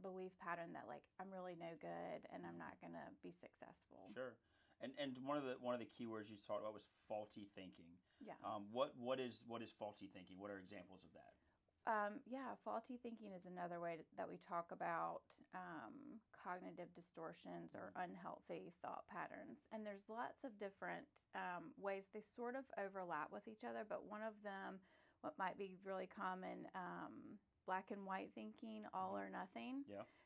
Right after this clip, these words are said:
Speaker 1: So it's like, um, this one thing happened, and so it's always gonna be this way.
Speaker 2: Gotcha. Okay.
Speaker 1: Um,
Speaker 2: Yeah.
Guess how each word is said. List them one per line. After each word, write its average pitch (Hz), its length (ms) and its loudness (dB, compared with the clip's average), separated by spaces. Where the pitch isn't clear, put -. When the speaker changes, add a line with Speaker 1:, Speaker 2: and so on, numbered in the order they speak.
Speaker 1:
So 196 80 8
it's - 240 2
like, 190 320 2
um, 180 720 -2
this 202 160 -2
one 202 260 0
thing 208 220 -2
happened, 202 500 -2
and 190 140 -8
so 190 160 -2
it's - 220 -2
always 170 320 4
gonna 156 160 -4
be 101 220 -6
this - 180 -10
way. - 320 -6
Speaker 2:
Gotcha. - 360 -16
Okay. 170 100 -10
Speaker 1:
Um, 180 400 -2
Speaker 2:
Yeah. - 140 -4